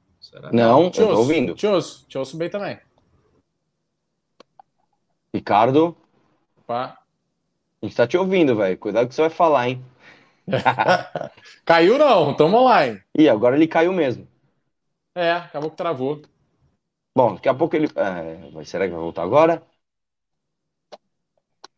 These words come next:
Speaker 2: É, eu acho que o Ricardo caiu.
Speaker 3: Eu ia até fazer um
Speaker 2: Ah.
Speaker 3: comp-, comp-
Speaker 2: Pô, manda brasa,
Speaker 3: Voltou.
Speaker 2: vai,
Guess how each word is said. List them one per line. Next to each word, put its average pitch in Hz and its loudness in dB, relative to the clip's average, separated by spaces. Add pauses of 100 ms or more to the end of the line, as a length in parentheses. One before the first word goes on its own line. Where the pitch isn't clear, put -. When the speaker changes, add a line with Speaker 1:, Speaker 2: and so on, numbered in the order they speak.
Speaker 2:
É, 92 -2
eu 92 4
acho 120 2
que - -8
o 131 -2
Ricardo 123 2
caiu. 107 0 (2000)
Speaker 3:
Eu 151 -10
ia 185 -2
até 233 -2
fazer 220 -4
um 208 -4
Speaker 2:
Ah. 110 0
Speaker 3:
comp-, 170 -6
comp- - -10 (640)
Speaker 2:
Pô, 185 4
manda 190 4
brasa, 165 4
Speaker 3:
Voltou. - -4
Speaker 2:
vai, 135 -2